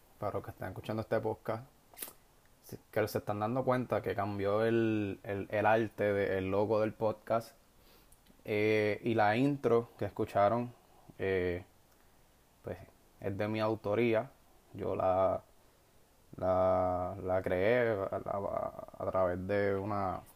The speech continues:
un programa que yo utilizo y he creado esa introducción. Me, me llamó la atención el principio, ese grito de, de guerra, como yo le dije, como yo le digo.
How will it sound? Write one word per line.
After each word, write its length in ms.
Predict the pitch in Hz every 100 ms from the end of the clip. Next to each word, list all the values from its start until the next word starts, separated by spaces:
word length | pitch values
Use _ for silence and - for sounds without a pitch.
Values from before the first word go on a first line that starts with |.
| - - - -
un 100 | 107
programa 420 | 101 104 104 98
que 100 | 101
yo 80 | 101
utilizo 460 | 113 131 120 113 - - - - - - _ _ _
y 600 | - 98 95 92 92 92
he 100 | 95
creado 400 | 95 101 104 104
esa 180 | - 107
introducción. 800 | 104 107 110 104 104 120 120 123
Me, 280 | 113 101 98
me 240 | 98 92
llamó 240 | 92 92 95
la 60 |
atención 440 | 92 113 - 113 110
el 100 | 101
principio, 800 | 110 107 - 107 110 107 104
ese 240 | 98 - 104
grito 420 | 104 110 107 104
de, 320 | 101 95 95 - - _ _ _ _ _
de 160 | 92 92
guerra, 540 | 120 127 120 110 - - _ _
como 220 | - 95
yo 100 | 95
le 140 | 104
dije, 320 | 110 113 123 - _ _ - - - -
como 140 | 101
yo 120 | 92
le 120 | 104
digo. 300 | 110 123 117